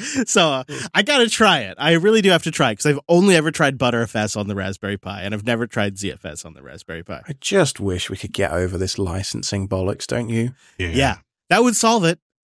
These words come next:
Speaker 1: That certainly would be nice, wouldn't it? Maybe. Maybe in twenty thirty-five.
Speaker 2: I just think anytime anybody asks me about something at work and I've got my corporate hats on, I'm like, "Oh, just use Z F S." "Oh, no, no, you can't,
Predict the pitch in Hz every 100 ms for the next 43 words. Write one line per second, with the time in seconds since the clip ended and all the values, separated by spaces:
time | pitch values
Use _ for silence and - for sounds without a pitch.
0 | _ _ _ 139 147 - 202 196 190 170
1 | 160 147 117 90 92 - - _ 123 135
2 | 143 _ _ _ _ _ _ _ _ _
3 | _ - 131 101 92 _ 143 170 202 165
4 | - 165 151 147 131 - 104 95 95 _
5 | _ 135 156 - 156 147 151 139 135 131
6 | 127 131 123 117 113 113 - - 110 107
7 | 107 101 - 117 107 104 95 90 98 101
8 | 98 98 95 92 _ - - - _ 101
9 | 104 113 104 101 101 - 113 - 98 -
10 | 104 104 - 92 92 90 95 - 110 113
11 | 123 170 - 202 220 202 - 175 175 -
12 | 156 - 143 127 123 117 117 107 110 -
13 | 90